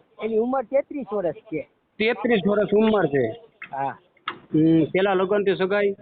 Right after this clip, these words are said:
Speaker 1: ના, ના, કાંઈ નહીં.
Speaker 2: કાંઈ નહીં?
Speaker 1: ના.
Speaker 2: હમ, કેટલા બાબા તમારે છે?
Speaker 1: મારે એક જ દીકરો છે, દીકરી એ નથી.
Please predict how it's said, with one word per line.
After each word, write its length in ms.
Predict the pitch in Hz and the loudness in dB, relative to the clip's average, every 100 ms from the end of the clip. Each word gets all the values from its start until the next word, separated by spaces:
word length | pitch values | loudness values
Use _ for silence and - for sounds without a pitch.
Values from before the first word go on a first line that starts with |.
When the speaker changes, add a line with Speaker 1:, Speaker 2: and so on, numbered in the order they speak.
| - - - - - 160 | -16 -20 -20 -20 -10 -4
Speaker 1:
ના, 220 | 196 175 | -2 -4
ના, 220 | 156 123 - | -8 -10 -6
કાંઈ 140 | 156 | -4
નહીં. 140 | 139 113 - _ _ _ - | -6 -10 -20 _ _ _ -4
Speaker 2:
કાંઈ 200 | 175 202 | 0 2
નહીં? 280 | 220 190 - - - _ _ _ 139 | 4 4 0 -10 -20 _ _ _ -10
Speaker 1:
ના. 220 | 151 143 _ _ _ _ - | -8 -10 _ _ _ _ 0
Speaker 2:
હમ, 500 | 156 165 165 165 160 | 4 6 6 6 4
કેટલા 280 | 185 - - | 2 2 0
બાબા 300 | 202 185 180 | 0 0 0
તમારે 340 | 175 165 156 | 0 0 0
છે? 200 | 135 139 - - - - - _ - | 0 -2 -4 -6 -10 -14 -20 _ -8
Speaker 1:
મારે 260 | 175 214 214 | -4 0 0
એક 180 | 226 | 0
જ 100 | 226 | -4
દીકરો 360 | 202 233 233 214 | -6 -6 -2 -2
છે, 180 | 208 208 | -2 -4
દીકરી 380 | 190 - 214 196 | -8 -12 -4 -2
એ 80 | |
નથી. 340 | 165 165 135 | -2 -6 -12